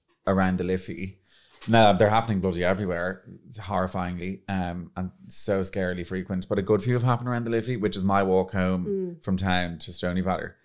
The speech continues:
Speaker 1: Um, so sh-, my boyfriend and I have made this agreement that if we're on a night out, we have to get a taxi home.
Speaker 2: Okay.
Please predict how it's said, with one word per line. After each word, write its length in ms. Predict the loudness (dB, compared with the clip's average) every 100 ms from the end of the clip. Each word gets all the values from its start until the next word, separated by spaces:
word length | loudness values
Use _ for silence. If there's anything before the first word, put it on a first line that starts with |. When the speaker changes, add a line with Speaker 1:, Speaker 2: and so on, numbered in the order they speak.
| _ _ _ -4
Speaker 1:
Um, 400 | -2 -2 -6 -10
so 180 | -2 -2
sh-, 140 | -2
my 160 | 0 0
boyfriend 360 | 2 0 0
and 80 | -2
I 140 | -2 -2
have 180 | -4
made 200 | -4 -6 -8
this 140 | -12
agreement 460 | -10 -8 -8 -10 -10
that 100 | -8
if 100 | -6
we're 100 | -6
on 100 | -6
a 40 |
night 180 | -6 -6
out, 220 | -8 -10 -10
we 120 | -10
have 480 | -10 -10 -12 -12 -8
to 100 | -4
get 140 | -2
a 40 | -4
taxi 380 | -6 -8 -6
home. 300 | -4 -4 -4
Speaker 2:
Okay. 240 | -4 -8